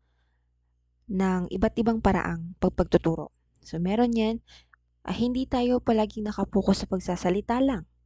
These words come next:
Hindi sa paraang pagsulat. Hindi sa paraang pagsasagawa. Kung hindi, meron tayong tinatawag na pamamaraang pakikinig, pagsasalita. Meron tayong pamamaraang pagbasa at pagsulat, pamamaraang pagmamasid at pagsasagawa.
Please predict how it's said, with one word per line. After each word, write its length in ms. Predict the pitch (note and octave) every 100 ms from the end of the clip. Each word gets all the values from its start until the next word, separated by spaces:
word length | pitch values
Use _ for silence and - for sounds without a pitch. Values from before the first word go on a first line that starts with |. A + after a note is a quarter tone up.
| _ _ _ _
Hindi 240 | F#3 F3 F3
sa 160 | G3
paraang 560 | - F3+ F3 E3 E3+ F3
pagsulat. 560 | F#3 - C4+ C4+ F3+ - _ _ A3
Hindi 160 | G3+
sa 160 | G3+ G#3
paraang 480 | G3+ F#3 - F3+ -
pagsasagawa. 800 | F3+ F3+ E3+ E3 E3+ F#3 F3 - - - - -
Kung 160 | G3+
hindi, 400 | A#3 D4 A#3+ D4 -
meron 240 | G3 F#3+
tayong 320 | F#3+ F#3+ F#3+ G#3+
tinatawag 400 | G#3+ G#3 F#3+ F#3
na 160 | F#3+
pamamaraang 640 | A3 G#3+ A3 G#3+ G3 F#3 - - - -
pakikinig, 640 | A3 A3+ - G#3 G3 F3
pagsasalita. 880 | - F#3+ - F#3 F3+ E3 - F3 C#4+ - _ _ F3+
Meron 240 | G3 G3
tayong 240 | F3+ F#3+
pamamaraang 560 | G3 G3 F#3+ F#3 F3+ F#3+
pagbasa 560 | F3+ E3+ G3+ A#3+ - B3+
at 160 | F#3+ -
pagsulat, 560 | F3 - E3+ F#3 B3 - - - - -
pamamaraang 560 | - A3 G3+ G3+ F#3 F#3
pagmamasid 640 | G3 F#3+ A3+ A3+ - A3 F3+
at 160 | F3 F#3 -
pagsasagawa. 640 | F#3+ G3 F#3 D#3+ D#3+ D#3+